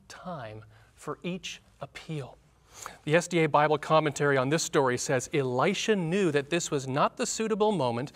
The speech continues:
to insist on a drastic change in this particular matter of behavior. He was a man of keen spiritual insight, and his treatment of Naaman wished to be tactful and prudent.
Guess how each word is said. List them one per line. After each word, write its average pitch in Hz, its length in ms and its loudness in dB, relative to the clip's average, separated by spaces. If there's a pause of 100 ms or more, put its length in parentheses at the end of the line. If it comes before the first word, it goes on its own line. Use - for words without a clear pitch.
(180)
to 127 100 -6
insist 151 460 -4
on 151 120 -4
a 151 60 -2
drastic 135 540 -4
change 117 420 -8
in 120 140 -6
this 190 160 -6
particular 165 640 -4
matter 127 340 -4
of 120 220 -8
behavior. 117 480 -8 (460)
He 160 100 0
was 143 160 2
a 139 80 4
man 151 280 2
of 139 120 -2
keen 196 380 -2
spiritual 202 640 -2
insight, 123 480 -4 (180)
and 135 120 -4
his 147 160 0
treatment 247 480 0
of 226 100 -2
Naaman 180 480 0 (260)
wished - 280 0
to 170 80 -2
be 139 160 -4
tactful - 720 -6
and 151 200 -4
prudent. - 440 -6